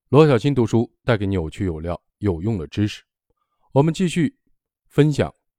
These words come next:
轻松主义。这本书由三个简单的部分组成。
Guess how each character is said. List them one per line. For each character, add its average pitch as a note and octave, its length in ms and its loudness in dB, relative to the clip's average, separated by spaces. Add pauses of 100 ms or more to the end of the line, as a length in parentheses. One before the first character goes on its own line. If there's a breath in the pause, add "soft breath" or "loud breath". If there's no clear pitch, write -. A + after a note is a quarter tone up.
(160)
轻 C#3 260 -2
松 D3 180 -2
主 - 200 -10
义。 - 180 -20 (1900)
这 F#3+ 140 6
本 E3+ 120 6
书 E3 200 4
由 C3+ 200 8
三 D3+ 220 2
个 D3 100 2
简 G2+ 200 0
单 G#2+ 120 2
的 A2 60 2
部 G#2 160 -2
分 F#2+ 160 -2
组 E2 140 -10
成。 - 180 -20